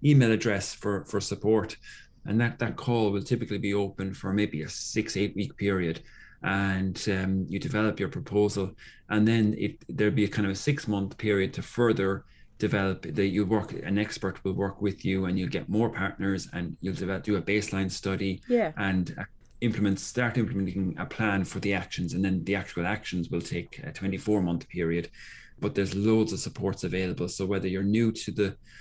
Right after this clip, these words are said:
Speaker 1: the program or you've done it before, there's, the, the supports are, are available there. So it's,
Speaker 2: Yeah.
Speaker 1: um,
Speaker 2: I'm gue-, I mean, I'm guessing putting a proposal together is not just, do you know what I mean? You just sit down and write a list <laughs> of, of stuff that you need.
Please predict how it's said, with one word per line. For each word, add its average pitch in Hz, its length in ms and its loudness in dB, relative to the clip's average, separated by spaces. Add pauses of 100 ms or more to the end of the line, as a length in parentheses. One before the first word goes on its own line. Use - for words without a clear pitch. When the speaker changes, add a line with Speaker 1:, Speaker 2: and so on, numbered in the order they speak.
(200)
Speaker 1:
the - 80 -2
program 117 380 4
or 107 80 6
you've 104 140 2
done 104 180 4
it 101 80 -4
before, 110 480 2
there's, 98 460 -2 (280)
the, 95 140 0
the 95 160 -2
supports - 480 -4
are, 95 320 -2
are 95 160 -4
available 90 520 -6
there. 85 380 -8
So - 300 -16
it's, - 160 -18
Speaker 2:
Yeah. 233 360 -2
Speaker 1:
um, 156 60 -14 (380)
Speaker 2:
I'm 330 160 2
gue-, 330 200 2
I 269 60 2
mean, 294 120 2
I'm 294 100 2
guessing 202 420 -4
putting - 260 -2
a 226 40 2
proposal 208 480 2
together 165 540 -4
is 156 120 -6
not 202 300 0
just, - 460 -6 (280)
do - 80 -6
you 208 40 4
know 196 60 2
what 139 60 -2
I - 20 -6
mean? 175 120 -2
You 156 80 -8
just - 260 -6
sit - 160 -2
down 175 240 -2
and 170 120 -4
write 175 180 0
a 165 40 0
list 190 400 2
<laughs> 269 80 6
of, 339 160 2 (140)
of 381 140 6
stuff - 360 2
that 233 120 0
you 202 160 0
need. 202 420 2